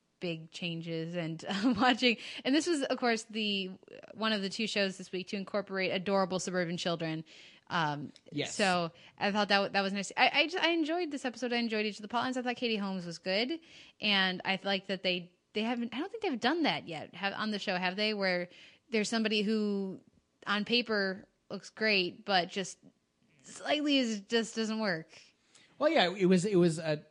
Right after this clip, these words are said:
Speaker 2: I mean, they had to find a way to only have her there for one episode. It's like, you know, he, Ted meeting the Slutty Pumpkin was something they had to cross off their list for a really long time. And A, I'm glad they finally got rid of something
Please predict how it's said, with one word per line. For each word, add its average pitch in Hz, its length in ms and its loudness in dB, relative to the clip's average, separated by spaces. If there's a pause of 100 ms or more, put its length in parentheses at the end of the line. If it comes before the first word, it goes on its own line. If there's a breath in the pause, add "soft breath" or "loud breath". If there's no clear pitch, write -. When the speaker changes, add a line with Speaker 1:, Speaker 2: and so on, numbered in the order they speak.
(460 soft breath)
Speaker 2:
I 170 80 4
mean, 165 240 4
they 165 140 6
had 190 340 0
to 180 80 0
find 170 240 0
a - 20 -2
way 151 140 0
to 147 80 -2
only 151 300 -4
have 139 200 -4
her 143 100 -2
there 131 200 -4
for 139 100 -6
one 127 140 -6
episode. 135 260 -6
It's 131 120 -8
like, 135 120 -6 (500 soft breath)
you 175 140 -4
know, 147 180 -4
he, 185 400 -4
Ted 190 280 4
meeting 160 240 2
the 151 80 0
Slutty 147 260 0
Pumpkin 139 300 -2
was 131 120 -4
something 135 320 -4
they 127 200 -8 (260)
had 135 360 -6
to 139 60 -6
cross 131 360 -6
off 127 140 -10
their 127 100 -6
list 127 240 -8
for - 100 -10
a 123 40 -6
really 131 220 -4
long 123 260 -10
time. 160 320 -4 (440 soft breath)
And 147 240 -4 (120)
A, 175 180 4
I'm 143 140 -2
glad 143 300 -2
they 139 100 -2
finally 131 380 -8 (120)
got 139 260 -4
rid 139 140 -2
of 147 80 -4
something 156 480 -2